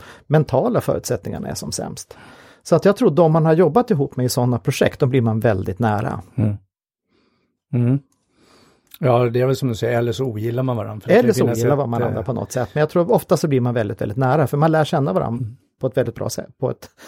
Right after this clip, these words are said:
Speaker 1: ja, annorlunda sätt. <laughs> Men man hinner också nöta av hörnen på något vis.
Speaker 2: Skulle du säga att det är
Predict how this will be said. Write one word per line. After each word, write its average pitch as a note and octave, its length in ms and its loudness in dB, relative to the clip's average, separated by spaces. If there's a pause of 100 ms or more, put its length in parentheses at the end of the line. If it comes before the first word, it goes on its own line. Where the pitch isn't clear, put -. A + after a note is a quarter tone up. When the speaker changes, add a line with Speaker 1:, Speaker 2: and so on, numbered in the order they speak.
(400)
Speaker 1:
ja, - 220 -2
annorlunda D3 540 0
sätt. - 300 -8 (180)
<laughs> - 180 0
Men F3+ 120 2
man F3 120 4
hinner F3+ 220 2
också E3+ 220 -2
nöta D#3+ 380 -2
av C#3 520 -2 (420)
hörnen C#3 560 0 (800)
på C3 60 -4
något - 240 -10
vis. - 260 -16 (500)
Speaker 2:
Skulle B2+ 280 0
du B2+ 60 0
säga B2 400 0
att - 120 -6
det C3 120 -4
är B2 520 0